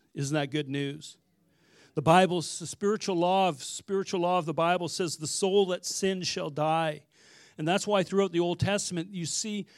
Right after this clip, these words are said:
that they had to bring an innocent lamb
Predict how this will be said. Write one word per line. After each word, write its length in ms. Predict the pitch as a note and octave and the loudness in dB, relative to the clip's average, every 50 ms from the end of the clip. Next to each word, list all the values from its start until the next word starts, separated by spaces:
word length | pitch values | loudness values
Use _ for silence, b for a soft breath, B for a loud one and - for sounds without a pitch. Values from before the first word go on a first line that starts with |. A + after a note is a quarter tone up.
| B B B B B | B B B B B
that 140 | - E3+ E3 | -6 -6 -4
they 100 | F3 D#3+ | -4 -6
had 220 | D3+ F3+ G3 E3+ | -4 -4 -4 -4
to 60 | D#3 E3+ | -4 -6
bring 220 | D3+ F#3 F#3+ F3+ | -4 -4 -4 -4
an 100 | F3 F3 | -6 -10
innocent 600 | - - F#3+ G3+ A3 G3 - - - G#3+ G#3 - | -8 -6 -6 -4 -4 -4 -6 -6 -8 -10 -12 -10
lamb 480 | F#3 F3 E3+ F3 E3+ D3+ C3 A#2+ A2+ | -8 -8 -6 -4 -4 -6 -8 -10 -14